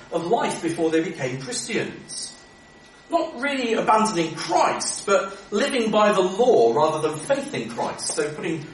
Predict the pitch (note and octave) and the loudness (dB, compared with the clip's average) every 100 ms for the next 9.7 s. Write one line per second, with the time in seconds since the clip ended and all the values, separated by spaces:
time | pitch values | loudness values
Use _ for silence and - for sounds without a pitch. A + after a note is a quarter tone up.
0 | - - F#3+ D#3+ - D3+ D#3 D3+ - G3+ | -12 -2 0 2 -2 -4 -2 -2 -4 -2
1 | G3+ D#3+ - - - - - - - - | -2 -2 -6 -12 -16 -20 -20 -20 -20 -20
2 | - - - - - - - - B3 E4+ | -20 -20 -20 -20 -20 -20 -20 -6 -2 0
3 | F4 C4+ A3+ A3 G#3+ F3+ D#3+ E3 F3 E3 | 0 0 2 2 2 2 0 0 0 -2
4 | D#3 D3 C#3+ - C#3 - C#3 C3+ C3 - | 0 -2 -2 -4 -4 -2 -2 -2 -4 -6
5 | - - C#3 A2 - - - - - - | -6 -4 -2 -4 -6 -16 -20 -20 -20 -14
6 | - A#3+ D4 C#4+ - G#3+ F#3+ F3 F3+ D#3+ | -4 0 2 2 4 4 4 4 4 2
7 | - C#3+ - G#3 D3 C#3+ - - D#3 C3 | 4 4 4 4 2 0 -2 -2 -2 -4
8 | - D#3+ F3 - C#3 C3+ - A#2+ - E3 | -2 0 0 0 0 0 0 -2 -2 -2
9 | - B2 - C4+ - - - | -2 -6 -8 -4 -2 -2 -4